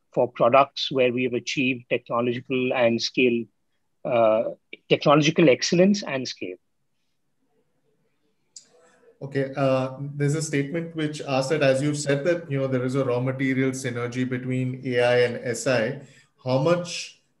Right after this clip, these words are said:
Speaker 2: do we, uh, do we consume as etag captively?
Speaker 1: Not,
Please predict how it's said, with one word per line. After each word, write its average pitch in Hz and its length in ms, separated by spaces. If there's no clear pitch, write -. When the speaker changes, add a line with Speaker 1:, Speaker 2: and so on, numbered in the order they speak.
Speaker 2:
do 139 220
we, 147 580
uh, 117 580
do 131 100
we 131 140
consume 131 560
as 127 420
etag 143 560
captively? 110 680
Speaker 1:
Not, 208 500